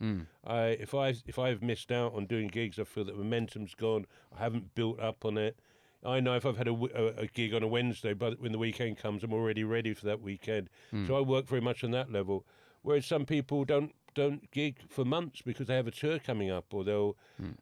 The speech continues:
Speaker 2: um, have you been in that position
Speaker 1: I,
Speaker 2: yourself
Speaker 1: I'm
Speaker 2: then?
Speaker 1: still in a very much, like, a stage where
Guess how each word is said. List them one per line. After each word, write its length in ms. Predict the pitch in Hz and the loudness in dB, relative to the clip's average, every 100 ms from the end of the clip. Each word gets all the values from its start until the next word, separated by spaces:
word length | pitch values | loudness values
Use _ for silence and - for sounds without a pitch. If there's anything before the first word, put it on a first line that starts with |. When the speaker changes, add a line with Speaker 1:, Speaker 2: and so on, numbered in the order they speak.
| - | -6
Speaker 2:
um, 240 | 113 135 - - - - | -4 -4 -10 -16 -16 -10
have 140 | 143 127 | -6 -2
you 300 | 170 175 151 | 0 0 0
been 220 | 160 165 | 0 2
in 100 | 165 | 2
that 140 | 165 - | 0 -2
position 360 | 131 143 156 | -2 -2 0
Speaker 1:
I, 20 | 151 | 2
Speaker 2:
yourself 180 | 220 | 4
Speaker 1:
I'm 60 | 196 247 | 4 4
Speaker 2:
then? 60 | |
Speaker 1:
still 260 | 233 - 247 | 4 2 2
in 100 | 233 | 2
a 80 | 202 | 2
very 220 | 202 196 | 0 2
much, 320 | 185 156 - | 2 0 -2
like, 260 | 151 139 117 | 0 0 0
a 80 | 123 | -4
stage 560 | - 147 139 123 110 | -2 0 2 2 0
where 500 | 107 113 110 107 107 | -2 -2 0 0 -4